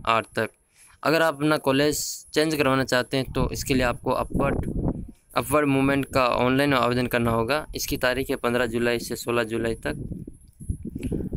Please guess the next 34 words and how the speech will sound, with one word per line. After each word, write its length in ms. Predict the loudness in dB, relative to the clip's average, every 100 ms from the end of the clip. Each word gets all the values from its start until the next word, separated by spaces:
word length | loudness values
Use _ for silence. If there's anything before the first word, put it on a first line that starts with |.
| -2
और 240 | 0 -2
upward 300 | -2 0 2
movement 360 | 2 2 2 0
के 60 | 2
बाद 220 | 2 2
में 120 | 2
जो 100 | 2
नया 240 | 2 2
college 280 | 2 0 2
आपको 280 | 2 0 0
आवंटित 380 | 0 0 -2 -4
होगा, 280 | -4 -2 -2
उसमें, 560 | -4 -8 -4 -2 -2 -6 -18 -20 -18 -20 -20 -16 -12 -10 -12 -10 -8
उसकी 240 | -4 -2
जो 100 | -2
सूचना 380 | 0 -2 0 2
है, 80 | 2
आपको 340 | 0 -2 -6
सत्रह 300 | -4 -2 -2
जुलाई 300 | 0 2 2
को 140 | 0 0
दे 140 | 0
दी 100 | 0
जाएगी। 440 | 0 0 -2 -6 -10 -20 -14 -4
तथा 140 | 0
upward 320 | 0 2 2
movement 460 | 2 2 2 0 -2
में, 280 | -4 -4 -8 -12 -10 -10 -10 -18 -20 _ _ -2
के 100 | 2
बाद 240 | 4 4
में 200 | 2 2
जो 120 | 2
आपको 460 | 0 -2 -2 -2 0
आवंटित 440 | 2 2 2 -2